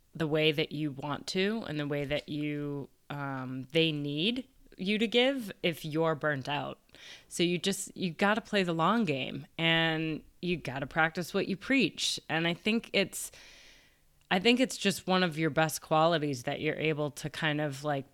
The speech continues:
pause when you start to feel like, "Okay, something, something doesn't feel right anymore. So I'm gonna pause, I'm gonna take some space, and I'm gonna see what comes up and what my next steps are," rather than just kind of keep, um,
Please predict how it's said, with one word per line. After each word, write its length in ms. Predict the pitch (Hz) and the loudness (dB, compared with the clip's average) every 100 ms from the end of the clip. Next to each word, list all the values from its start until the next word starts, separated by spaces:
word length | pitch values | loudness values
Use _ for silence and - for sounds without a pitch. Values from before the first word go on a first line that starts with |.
| _ | _
pause 720 | - - 160 147 131 135 143 - | -12 -2 2 2 0 -2 -6 -4
when 200 | 156 151 | -2 -2
you 100 | 151 | -4
start 340 | - 160 143 | -2 0 0
to 60 | - | -4
feel 240 | - 160 | -2 0
like, 220 | 151 151 - | 2 0 0
"Okay, 280 | 208 196 175 | -2 2 0
something, 880 | - 202 196 220 208 202 196 185 - | 2 0 2 2 4 2 0 -4 -8
something 580 | - 196 190 208 190 165 | -2 -2 2 2 2 0
doesn't 420 | - 160 165 156 - | 2 4 2 -4 -4
feel 340 | 170 151 147 | 0 0 0
right 320 | 127 139 151 - | -2 0 0 0
anymore. 420 | 185 202 214 214 | 0 2 2 0
So 180 | - - | -2 -6
I'm 160 | - 165 | 0 2
gonna 160 | 180 170 | 2 0
pause, 540 | - 165 156 156 143 | -2 0 4 4 2
I'm 160 | 147 147 | -2 -2
gonna 160 | 143 | -4
take 260 | - 156 139 | -4 -4 -4
some 180 | - 139 | -6 -8
space, 540 | - - 139 147 - - | -8 -6 -4 -4 -4 -4
and 140 | 151 | -2
I'm 60 | 160 | 0
gonna 160 | 165 147 | -2 -2
see 280 | - 170 | -4 -4
what 280 | 147 143 - | -2 -4 -8
comes 400 | - 143 143 135 | -8 -4 -4 -2
up 260 | 143 156 - - - - - | 0 0 -2 -14 -14 -12 -4
and 100 | 156 | 0
what 120 | 160 | 0
my 120 | 156 | 0
next 360 | 156 147 143 - | 0 0 -4 -8
steps 400 | - 135 - - | -6 -6 -6 0
are," 260 | 202 220 | 4 4
rather 340 | 208 175 175 208 | 4 2 2 0
than 260 | 180 170 | 0 -2
just 260 | 156 160 - | 0 -4 -4
kind 240 | - 165 | -6 -4
of 160 | 151 - | -4 -6
keep, 360 | - 165 156 - - - - - - - - - | -6 -4 -4 -8 -20 -20 -20 -20 -20 -20 -20 -6
um, 640 | 160 156 147 143 139 139 | -2 0 0 -2 -4 -6